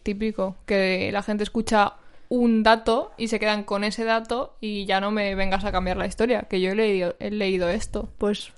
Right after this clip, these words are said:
Speaker 2: lerdis, lo son.
Speaker 1: Eh, mm, no sé, no estoy impresionada con Matthew.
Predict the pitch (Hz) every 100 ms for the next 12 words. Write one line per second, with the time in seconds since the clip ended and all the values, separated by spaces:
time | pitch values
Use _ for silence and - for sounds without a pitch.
0 | - 233 190 196 196 - - - 254 -
1 | 208 202 202 202 - - 226 214 214 208
2 | 208 202 - - - - 226 220 214 208
3 | 202 202 202 202 202 208 220 - - 208
4 | 208 190 - 233 269 - - 226 214 226
5 | 202 196 196 190 190 196 190 185 190 -
6 | -